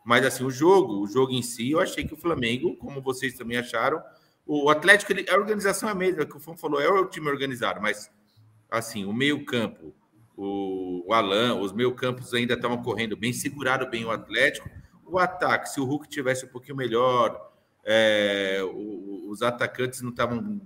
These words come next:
na melhor forma física, já o Flamengo eu achei que ele tava um pouquinho, é, forma, fisicamente falando, tava um pouquinho melhor.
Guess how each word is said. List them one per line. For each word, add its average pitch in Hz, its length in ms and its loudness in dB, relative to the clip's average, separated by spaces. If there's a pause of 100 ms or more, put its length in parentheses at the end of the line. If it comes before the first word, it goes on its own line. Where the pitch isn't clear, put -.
na 127 220 -8
melhor 131 240 4
forma 135 320 2
física, 139 280 -2
já 147 140 4
o - 380 -2
Flamengo 151 360 0
eu 156 40 4
achei 156 160 -2
que 156 100 -6
ele 151 120 0
tava 156 180 -2
um 156 40 -2
pouquinho, 156 520 -6 (840)
é, 120 580 10 (100)
forma, 139 380 8 (300)
fisicamente 156 500 -2
falando, 139 200 -2
tava 151 120 2
um 151 60 -4
pouquinho 151 280 -4
melhor. 127 560 2